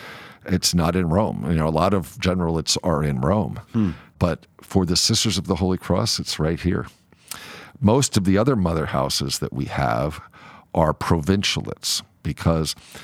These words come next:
Speaker 1: generally a religious institute of pontifical right, one that's under Rome, would have a,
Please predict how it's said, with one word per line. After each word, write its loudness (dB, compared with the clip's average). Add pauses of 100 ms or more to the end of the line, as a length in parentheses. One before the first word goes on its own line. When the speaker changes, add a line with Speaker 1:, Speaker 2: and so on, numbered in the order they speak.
(260)
Speaker 1:
generally 4
a 2
religious 0
institute 0
of -4
pontifical -2
right, -2
one 0
that's -2
under 0
Rome, -6 (560)
would 0
have 0
a, 0